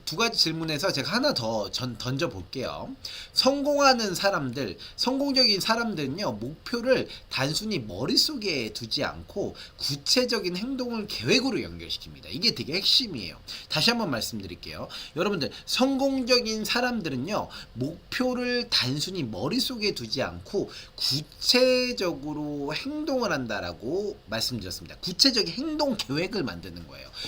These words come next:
이 행동 계획이 정말 중요합니다. 여러분들, 내가 목표를 딱 다, 가진 게 있어. 뭐, 다이아몬드 직급자가 될 거야. 그럼 난 언제까지 될 거야? 뭐, 이런 것들 있잖아요. 이런 구체적인 계획을 세우지 않으면 여러분들 평생 아마추어로 살게 되실 겁니다.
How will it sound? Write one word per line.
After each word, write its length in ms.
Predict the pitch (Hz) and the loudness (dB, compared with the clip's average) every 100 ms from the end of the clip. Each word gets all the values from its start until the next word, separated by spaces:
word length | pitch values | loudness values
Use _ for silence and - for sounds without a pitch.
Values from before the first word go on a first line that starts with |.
| - | -2
이 120 | 156 | 2
행동 340 | 208 254 277 240 | 4 4 4 4
계획이 520 | 127 113 110 170 101 | 2 2 0 0 0
정말 540 | - 90 95 95 85 - | -8 -10 -8 -8 -10 -2
중요합니다. 720 | - 127 107 82 78 73 69 - - | -2 0 -4 -6 -12 -14 -14 -12 -2
여러분들, 680 | 165 254 262 220 208 190 113 - - | 8 8 8 2 2 2 0 -6 -14
내가 480 | 120 165 202 233 214 | 2 2 8 10 10
목표를 580 | 131 151 - 226 220 208 | 6 -6 -2 0 2 0
딱 200 | - - | -2 -4
다, 240 | 135 135 | 2 2
가진 320 | 139 135 135 170 | 2 -4 -4 -4
게 80 | |
있어. 180 | 117 110 | -4 -4
뭐, 120 | 120 | -4
다이아몬드 520 | - 131 175 202 196 165 | 2 4 4 2 -2 -2
직급자가 560 | 143 - - 147 139 | -2 -4 -4 -4 -4
될 100 | 92 | -8
거야. 140 | 95 104 | -10 -6
그럼 120 | 190 | -4
난 100 | 160 | -2
언제까지 680 | 113 170 233 226 208 160 123 | -2 -2 -2 0 0 -2 -4
될 180 | 98 | -8
거야? 160 | - 95 | -6 -6
뭐, 120 | 113 | -2
이런 260 | 160 254 269 | 0 0 0
것들 300 | 226 - 104 | -4 -4 -8
있잖아요. 420 | - 82 110 - - - 156 | -8 -10 -10 -10 -12 -10 0
이런 260 | 240 285 | 2 2
구체적인 440 | - - 311 311 247 | 2 0 0 0 2
계획을 260 | 156 175 | 0 0
세우지 240 | 220 247 285 | -2 0 0
않으면 240 | 123 135 | 0 -4
여러분들 320 | 107 113 123 | -6 -6 -8
평생 280 | - 226 196 | -8 -6 -4
아마추어로 560 | 90 113 220 - 131 101 | -2 -2 -4 -6 -8 -8
살게 280 | 131 107 82 | -10 -10 -12
되실 280 | 82 104 | -10 -12
겁니다. 460 | - 78 73 67 | -12 -16 -16 -16